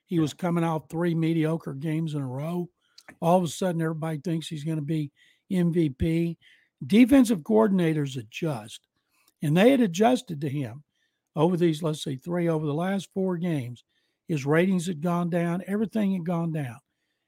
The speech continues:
Speaker 1: And now he has the great game. They'll adjust again. Can Bobby Slowick adjust? Can he continue to put Stroud out there with no running game and continue to have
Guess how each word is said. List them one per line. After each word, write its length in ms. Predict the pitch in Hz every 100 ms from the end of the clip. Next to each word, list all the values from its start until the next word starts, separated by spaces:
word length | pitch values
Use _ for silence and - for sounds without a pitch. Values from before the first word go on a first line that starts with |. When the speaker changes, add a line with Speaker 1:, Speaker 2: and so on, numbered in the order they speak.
| _
Speaker 1:
And 140 | 180 151
now 220 | 175 190
he 100 | 175
has 200 | 180 160
the 120 | 147
great 340 | 135 190 240 175
game. 340 | 165 160 165 - _ _ -
They'll 240 | 156 190
adjust 360 | 160 180 180 180
again. 400 | 160 196 165 127
Can 160 | 139
Bobby 320 | 135 156 165
Slowick 460 | 151 - 165 175 160 _ _ _ _ -
adjust? 540 | 156 147 160 185 -
Can 180 | - 156
he 160 | 143 131 - _ _ _
continue 520 | 175 143 180 170 175
to 80 | 160
put 200 | 170 156
Stroud 340 | - 170 160
out 220 | 160 156
there 200 | - 165
with 180 | 160 143 - _ _ _
no 180 | 160 165
running 360 | 165 165 175 165
game 300 | 170 175 165
and 120 | 143
continue 480 | 143 131 165 170 151
to 140 | 151
have 220 | 156 147